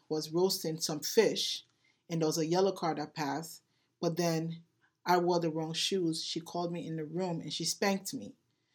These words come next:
So that barbecue might trigger that, that thought.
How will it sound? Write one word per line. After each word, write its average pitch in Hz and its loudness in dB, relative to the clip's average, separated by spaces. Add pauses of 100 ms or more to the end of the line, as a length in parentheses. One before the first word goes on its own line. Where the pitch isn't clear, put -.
(120)
So 185 6
that 165 6
barbecue 190 10
might 165 -6
trigger 240 6
that, 165 0 (120)
that 165 0
thought. 156 -2